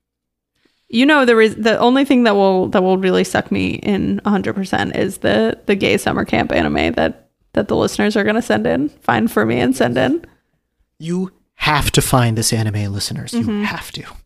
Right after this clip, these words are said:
Speaker 2: I don't know what's gonna happen if you don't.
Speaker 1: I'll, I'll die.
Speaker 2: <laughs> Hannah's gonna die, you guys. <laughs>
Speaker 1: If you don't find it.
Speaker 2: Um,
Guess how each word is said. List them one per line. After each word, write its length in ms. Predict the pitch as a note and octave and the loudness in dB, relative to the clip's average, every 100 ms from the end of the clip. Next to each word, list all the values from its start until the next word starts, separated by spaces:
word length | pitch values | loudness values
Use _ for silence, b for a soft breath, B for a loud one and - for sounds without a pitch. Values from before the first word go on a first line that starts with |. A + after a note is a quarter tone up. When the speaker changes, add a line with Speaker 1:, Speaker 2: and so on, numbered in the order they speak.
| _ _ _ _ _ _ _ _ C3 | _ _ _ _ _ _ _ _ -8
Speaker 2:
I 80 | C#3 | -4
don't 120 | C3+ | -4
know 80 | A2+ | -4
what's 340 | A2 A#2+ - | -6 -6 -6
gonna 160 | A#2 G#2 | -8 -6
happen 280 | A2 A#2 | -8 -8
if 140 | A2 - | -8 -8
you 60 | |
don't. 300 | A2+ A2 - - | -10 -12 -10 0
Speaker 1:
I'll, 280 | A3+ G#3+ - | 2 2 -2
I'll 200 | - A3+ | 2 2
die. 600 | G#3+ G#3 G4+ G3+ F3+ C#4 - _ _ _ _ - | 4 4 4 2 0 -4 -8 _ _ _ _ -14
Speaker 2:
<laughs> 960 | - - - - - _ _ _ _ | -14 -12 -14 -14 -16 _ _ _ _
Hannah's 260 | F#3+ G#3+ A#3 | -8 -6 -4
gonna 200 | A#3 G#3 | -4 -4
die, 300 | F#3+ G#3 A3+ | -4 -4 -2
you 140 | A3+ E3 | -2 -4
guys. 640 | - - F#3 G#3 - - | -8 -8 -6 -2 0 -2
<laughs> 180 | - - _ | -6 -20 _
Speaker 1:
If 60 | E4 | -4
you 60 | |
don't 200 | E4 F#4+ | -2 -2
find 280 | D4+ E4+ F#4 | -2 -2 2
it. 360 | C#4+ F4 - _ b b b b b b b b _ _ _ _ _ _ _ _ | 0 0 -6 _ b b b b b b b b _ _ _ _ _ _ _ _
Speaker 2:
Um, 640 | D#3+ D#3+ D#3 D#3 D#3 D#3+ | 0 4 2 0 -4 -8